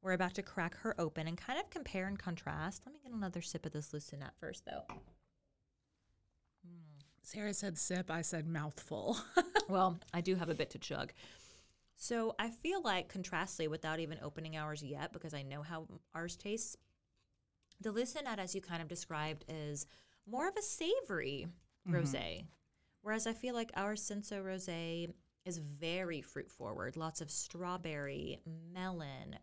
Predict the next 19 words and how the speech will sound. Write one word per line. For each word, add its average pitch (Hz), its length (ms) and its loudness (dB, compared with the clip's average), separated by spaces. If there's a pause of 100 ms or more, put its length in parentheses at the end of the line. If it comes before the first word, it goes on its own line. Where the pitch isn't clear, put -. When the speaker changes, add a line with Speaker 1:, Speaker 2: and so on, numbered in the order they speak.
(420)
Speaker 1:
some 151 420 -2
tangerine 196 1000 -2
even, 139 240 -4 (100)
grapefruit. - 840 -2
Speaker 2:
Yeah. 180 160 -4 (260)
Speaker 1:
And 156 380 -4 (100)
let 165 60 -4
me 156 80 0
finish 147 260 -4
this 143 120 -6
gulp. 143 360 0 (400)
Speaker 2:
I'll 170 240 -2
open. 170 520 -4 (360)
Here 170 240 -6
goes 185 420 0 (120)
V 214 160 0
and 226 80 4
V. 220 240 0 (1700)
Speaker 1:
Hey. 180 680 2